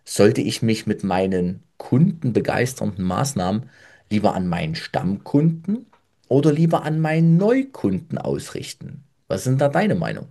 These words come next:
Sollte ich meine Stammkunden mit allem, was geht, begeistern, damit die bloß nicht gehen?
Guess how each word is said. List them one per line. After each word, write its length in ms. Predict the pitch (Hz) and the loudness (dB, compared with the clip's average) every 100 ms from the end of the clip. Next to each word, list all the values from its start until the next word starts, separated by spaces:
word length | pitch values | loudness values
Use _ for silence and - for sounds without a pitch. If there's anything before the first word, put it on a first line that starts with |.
| _ _ _ _ _ | _ _ _ _ _
Sollte 240 | - 104 92 | 2 2 4
ich 120 | 90 | 0
meine 260 | 95 87 82 | 0 0 -2
Stammkunden 800 | - 98 160 - - 196 202 170 | -2 0 0 0 0 0 2 2
mit 220 | 165 160 | 2 0
allem, 260 | 147 175 160 | -2 2 2
was 220 | 147 - | 0 0
geht, 240 | 156 160 | -2 0
begeistern, 460 | - 127 135 135 117 | 0 2 2 0 0
damit 240 | 113 117 | 0 0
die 80 | 104 | -6
bloß 500 | - 113 127 214 - | 0 4 6 6 2
nicht 220 | 180 165 | -2 0
gehen? 340 | 143 156 190 | 0 2 0